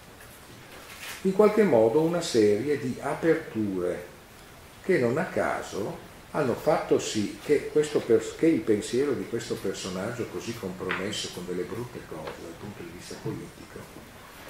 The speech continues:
sia stato inevitabilmente ripreso, tra gli altri, anche da filosofi che nel corso dell'ultima parte del Novecento e fine Novecento hanno tentato ostinatamente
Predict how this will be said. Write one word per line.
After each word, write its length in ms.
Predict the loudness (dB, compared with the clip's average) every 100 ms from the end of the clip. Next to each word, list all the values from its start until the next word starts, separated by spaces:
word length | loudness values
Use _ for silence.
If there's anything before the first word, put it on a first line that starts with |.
| -18 -20 -20 -20 -12
sia 200 | 2 2
stato 340 | 6 2 2
inevitabilmente 1080 | 0 2 0 2 2 2 0 0 0 -2 -2
ripreso, 680 | -2 -2 0 0 -2 -6 -8
tra 180 | 0 2
gli 180 | 2 -2
altri, 680 | -6 -8 -10 -14 -12 -12 -12 -18 -20 -20 -20 -8
anche 380 | -2 -2 2 2
da 100 | 2
filosofi 640 | 0 -2 -2 -6 -8 -6
che 80 | -4
nel 160 | -4 -2
corso 300 | -2 -2 -4
dell'ultima 600 | -6 -4 -4 -4 -6 -10 -6
parte 440 | 0 0 0 -4
del 120 | -6
Novecento 580 | -8 -8 -6 -4 -4 -4
e 40 | -6
fine 160 | -6 -4
Novecento 680 | -6 -8 -8 -8 -8 -10 -12 -14 -18 -6
hanno 240 | 0 2 4
tentato 560 | 2 4 4 4 4 2
ostinatamente 1300 | 2 -2 0 0 0 -2 0 0 -2 -6 -8 -8